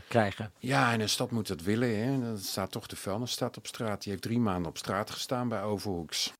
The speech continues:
Speaker 1: Waren er reacties uit Amsterdam, ook misschien vanuit de stad en vanuit mensen van de gemeente bijvoorbeeld, of van, eh, mensen uit de afvalindustrie op, eh, deze tentoonstelling?
Speaker 2: Ik heb zelf niet zoveel negatiefs gehoord.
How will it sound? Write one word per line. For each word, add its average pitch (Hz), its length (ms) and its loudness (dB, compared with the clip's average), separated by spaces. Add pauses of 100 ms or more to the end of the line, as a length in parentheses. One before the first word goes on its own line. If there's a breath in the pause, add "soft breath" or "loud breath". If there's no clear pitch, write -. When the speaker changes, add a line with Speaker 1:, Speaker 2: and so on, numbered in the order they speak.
(160)
Speaker 1:
Waren 151 280 12
er 165 160 10
reacties 160 480 10
uit 156 200 10
Amsterdam, 156 800 10
ook - 240 4
misschien 135 280 8
vanuit 123 260 12
de 117 60 2
stad - 340 10
en 120 120 6
vanuit 117 380 6
mensen 123 440 8
van 135 220 8
de 123 60 6
gemeente 123 400 10
bijvoorbeeld, 123 400 4
of 110 160 2
van, 113 400 2 (140)
eh, 113 240 2 (120)
mensen 123 300 10
uit 135 180 10
de - 60 4
afvalindustrie 147 760 4
op, 143 200 0
eh, 143 120 8
deze 143 220 8
tentoonstelling? 156 600 2 (920 soft breath)
Speaker 2:
Ik - 160 2
heb 139 180 6
zelf 147 400 10
niet 170 160 6
zoveel 127 540 8
negatiefs 117 680 6
gehoord. 78 600 0